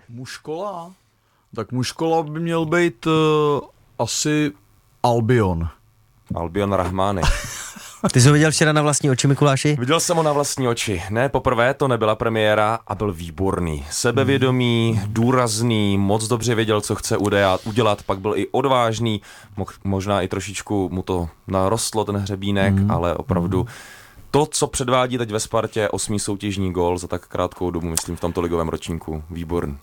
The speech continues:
Speaker 1: A já k tomu přidám <clears throat> postřeh odborníka.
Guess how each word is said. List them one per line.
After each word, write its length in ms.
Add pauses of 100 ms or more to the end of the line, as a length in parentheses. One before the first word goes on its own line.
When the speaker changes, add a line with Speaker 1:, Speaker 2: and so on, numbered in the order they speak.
(120)
Speaker 1:
A 80
já 220
k 60
tomu 240
přidám 500 (260)
<clears throat> 280
postřeh 400
odborníka. 600